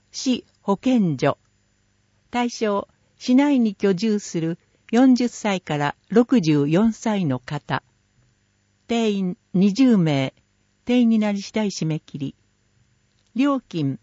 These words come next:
無料。内容、歯科医師による講話、ガムによる噛む力の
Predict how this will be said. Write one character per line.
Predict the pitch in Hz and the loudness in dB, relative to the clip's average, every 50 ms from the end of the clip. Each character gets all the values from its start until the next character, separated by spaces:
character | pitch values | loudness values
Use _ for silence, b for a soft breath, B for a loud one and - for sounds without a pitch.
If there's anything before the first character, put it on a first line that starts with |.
| _ - | _ -4
無 | 170 156 165 | 0 0 2
料。 | 160 185 202 175 165 160 160 - _ _ _ _ _ _ _ _ _ _ _ _ _ _ _ _ - | 2 2 2 2 2 0 -2 -4 _ _ _ _ _ _ _ _ _ _ _ _ _ _ _ _ -2
内 | 208 214 226 240 233 220 | 0 2 2 2 2 2
容、 | 220 214 202 196 185 - _ _ _ _ _ _ _ _ _ _ _ _ _ _ _ _ | 0 0 0 -2 -2 -4 _ _ _ _ _ _ _ _ _ _ _ _ _ _ _ _
歯 | - - - - | -16 -14 -14 -10
科 | - 285 285 | -8 -6 -4
医 | 294 262 240 | -2 -2 -4
師 | - - 202 | -4 -4 -4
に | 196 185 175 165 | -2 -2 0 0
よ | 185 185 180 151 | 0 -2 -2 -2
る | 160 160 160 _ _ _ _ - | -4 -6 -8 _ _ _ _ -4
講 | - 220 226 226 220 214 | 0 2 2 4 2 0
話、 | 202 185 - - _ _ _ _ _ _ _ _ _ _ _ _ _ _ | 0 -2 -4 -6 _ _ _ _ _ _ _ _ _ _ _ _ _ _
ガ | - 240 277 | 0 2 4
ム | 294 294 285 | 4 6 6
に | 269 254 233 220 208 | 6 6 4 4 2
よ | 208 190 | 2 0
る | 185 175 - | -2 -4 -6
噛 | - - 214 | -6 -2 0
む | 233 277 294 | 2 2 2
力 | - - - - - 254 233 226 214 202 | 2 -2 -10 -8 -6 -4 -4 -2 -2 -2
の | 175 151 143 147 | -2 -2 -2 -4